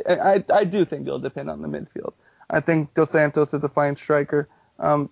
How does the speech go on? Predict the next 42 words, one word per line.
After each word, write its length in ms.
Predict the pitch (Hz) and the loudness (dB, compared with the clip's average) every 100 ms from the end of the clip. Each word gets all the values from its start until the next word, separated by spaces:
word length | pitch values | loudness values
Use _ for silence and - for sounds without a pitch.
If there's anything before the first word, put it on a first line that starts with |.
| - | -10
if 80 | 147 | 0
you 60 | 156 | 0
have 140 | 139 | 2
Zardes, 380 | 147 147 147 - - | 4 4 2 0 -2
I 100 | 165 | 0
think 220 | 170 - | -2 -2
Zardes 340 | 165 156 151 | 2 2 2
and 80 | 160 | -4
Dos 140 | 147 143 | -8 -8
Santos 300 | 143 143 147 | -10 -10 -8
will 80 | |
be 180 | 147 139 - _ - - | -6 -6 -10 _ -20 -12
a, 40 | - | -10
uh, 180 | 120 - - | -10 -10 -6
a 80 | 147 | -2
good 320 | 151 147 139 | 2 2 2
striker 320 | - 147 147 | 0 -2 -2
pairing. 460 | - 143 143 143 165 _ _ _ | -2 0 0 -2 -6 _ _ _
You 100 | 151 | 0
just 160 | 143 139 | 2 2
have 240 | 147 139 | 2 0
to 180 | 143 143 | 0 0
have 380 | 139 139 139 135 _ _ _ _ _ | 2 2 2 0 _ _ _ _ _
someone 600 | _ 151 143 143 139 135 - _ - | _ 2 4 4 2 -4 -10 _ -8
who 160 | 156 | -6
can 140 | 143 - | -4 -4
provide 400 | 143 143 - - | 0 2 0 -2
service. 440 | - - - - - | -6 -6 -10 -12 -2
And 420 | 143 143 139 - _ _ _ _ - | 2 2 0 -6 _ _ _ _ -4
I 100 | 151 | 0
think 260 | - 147 147 | 2 2 4
that 300 | 143 139 - | 4 2 0
will 280 | 147 147 147 | 2 4 4
depend 460 | 151 143 156 156 | 0 -2 0 2
on 120 | 156 151 | 0 0
who 180 | 156 | -2
they 220 | 156 160 151 | 0 2 4
get 260 | 160 170 - | 4 2 -2
for 100 | 165 | -6
the 80 | 160 | 0
midfield. 560 | 165 185 - - 151 - - | 2 2 0 -4 -2 -6 -8
Um, 380 | - 80 80 82 | -2 0 0 -4